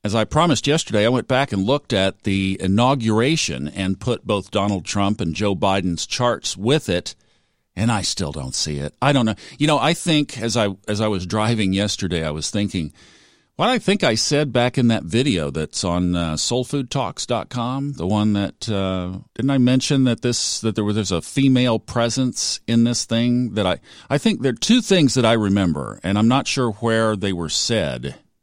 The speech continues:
but Venus showed up very strongly in this process, and also that there could be a presumed winner and then it could shift. So we'll see. If this were an electional astrology reading, somebody came and said,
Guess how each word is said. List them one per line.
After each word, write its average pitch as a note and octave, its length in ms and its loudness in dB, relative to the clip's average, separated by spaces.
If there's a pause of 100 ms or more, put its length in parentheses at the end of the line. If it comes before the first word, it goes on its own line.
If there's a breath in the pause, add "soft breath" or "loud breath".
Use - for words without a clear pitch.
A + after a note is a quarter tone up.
(320)
but A2+ 200 2
Venus F#2+ 880 0 (180)
showed A#2+ 420 0
up A2 140 2
very G2+ 400 0
strongly C3 1300 0
in F#2+ 240 2
this D#2+ 420 -2
process, E2+ 880 -4 (120)
and G#2 220 0
also G#2+ 560 0
that F#2+ 180 -6
there E3 180 -2
could F#2 320 -8
be G#2+ 500 -2 (960)
a F2+ 100 -6
presumed B2 580 0
winner A#2 360 2
and G2 120 0
then A2+ 120 0
it - 120 -6
could D#2+ 220 -6
shift. - 720 -4 (580)
So - 140 -6
we'll D#3+ 260 0
see. G2+ 480 0 (400)
If G2+ 120 -6
this G3 200 2
were E3 160 4
an A#2+ 80 0
electional A#2 640 0
astrology A2 640 -2
reading, A2 360 0
somebody A2+ 360 0
came A#2 260 2
and F#2+ 100 0
said, G2 320 0